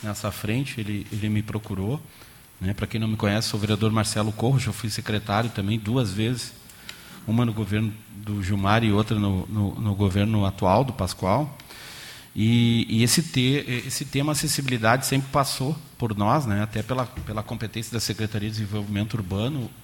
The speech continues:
o Gilmar. E eu sempre disse que o governo, as instituições, a Câmara, tem que dar o exemplo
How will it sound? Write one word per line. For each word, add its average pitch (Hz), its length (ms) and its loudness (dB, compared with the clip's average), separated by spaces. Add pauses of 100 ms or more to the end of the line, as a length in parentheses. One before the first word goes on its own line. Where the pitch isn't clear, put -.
(120)
o 104 80 -8
Gilmar. 95 320 -4 (640)
E 110 60 4
eu 113 80 6
sempre 135 340 2
disse 127 380 2
que 127 300 0 (120)
o 123 100 -2
governo, 117 760 4 (280)
as 101 160 0
instituições, 117 1080 4 (300)
a 98 80 0
Câmara, 120 640 4
tem 123 140 2
que 117 120 -8
dar 113 160 4
o 151 120 2
exemplo 120 680 0